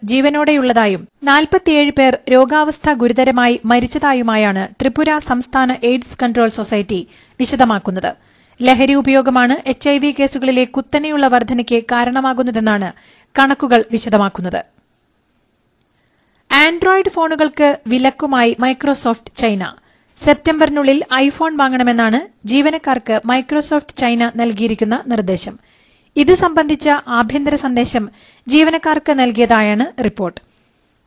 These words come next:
Google Play Store ചൈനയിൽ ലഭ്യമാകാത്തതാണ് തീരുമാനത്തിന്റെ പ്രധാന കാരണമെന്നാണ്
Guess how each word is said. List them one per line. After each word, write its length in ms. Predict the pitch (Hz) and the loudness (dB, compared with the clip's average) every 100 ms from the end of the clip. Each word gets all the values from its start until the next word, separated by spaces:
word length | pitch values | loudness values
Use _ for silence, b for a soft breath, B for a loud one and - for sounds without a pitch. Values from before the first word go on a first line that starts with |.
| 254 | 0
Google 260 | 294 277 320 | 2 4 2
Play 260 | - 294 294 | 4 2 2
Store 260 | - 285 359 | 2 0 0
ചൈനയിൽ 500 | 277 262 262 269 269 | 0 0 2 0 0
ലഭ്യമാകാത്തതാണ് 960 | 247 220 277 285 285 277 269 247 226 | 0 0 0 0 0 0 2 2 2
തീരുമാനത്തിന്റെ 680 | 285 277 294 277 269 262 254 | 0 0 0 -2 -2 -2 0
പ്രധാന 480 | 262 262 247 277 294 | 0 0 0 -2 -2
കാരണമെന്നാണ് 720 | 294 262 233 226 220 220 | 0 0 2 0 0 0